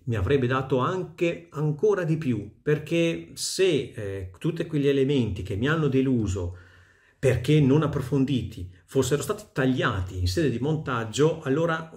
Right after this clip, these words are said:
era una scelta di montaggio, allora diventava un qualcosa di diverso. Ma se i minuti passano e non trovo profondità di personaggi, a quel punto trovo quei minuti non solo eccessivi, ma inutili. Trovo quei minuti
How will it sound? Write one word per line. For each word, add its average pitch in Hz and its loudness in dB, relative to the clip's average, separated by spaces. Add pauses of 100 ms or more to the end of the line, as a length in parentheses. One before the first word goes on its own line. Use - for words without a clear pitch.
era 147 -2
una 139 -2
scelta 131 0
di 120 -2
montaggio, 104 -6
allora 147 0
diventava 127 -2 (760)
un 120 0
qualcosa 120 0
di 117 -2
diverso. 92 -2 (240)
Ma 110 -6
se - -2
i 170 2
minuti 151 2
passano 95 -4 (120)
e 127 0
non 123 2
trovo 147 2
profondità 123 -4
di 110 -4
personaggi, 117 -2 (140)
a 117 -2
quel 147 4
punto 131 2
trovo 110 0
quei 127 -2
minuti 123 -4
non 101 -2
solo 123 2
eccessivi, 107 -4
ma 123 0
inutili. 92 -2 (540)
Trovo 131 2
quei 175 0
minuti 147 0